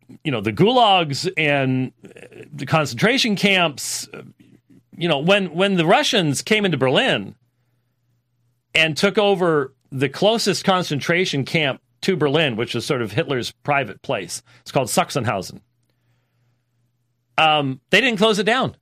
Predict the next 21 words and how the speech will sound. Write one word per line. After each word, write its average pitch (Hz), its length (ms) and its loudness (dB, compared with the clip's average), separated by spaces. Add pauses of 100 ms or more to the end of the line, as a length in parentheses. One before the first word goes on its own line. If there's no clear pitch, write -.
(100)
They 180 120 2
expanded 208 440 0
it. 120 200 -2 (720)
They 214 140 2
expanded 254 640 0
it 127 220 -2 (120)
to - 80 -2
almost 185 260 0
twice 208 240 2
its 156 120 -10
size. 139 400 -4 (1040)
You 147 80 -4
can 151 80 0
go 175 80 2
visit 180 260 2
it 165 80 -4
today. 160 200 0
I've, 104 180 -2
I've 120 200 -4
visited 104 420 -4
it. - 60 -14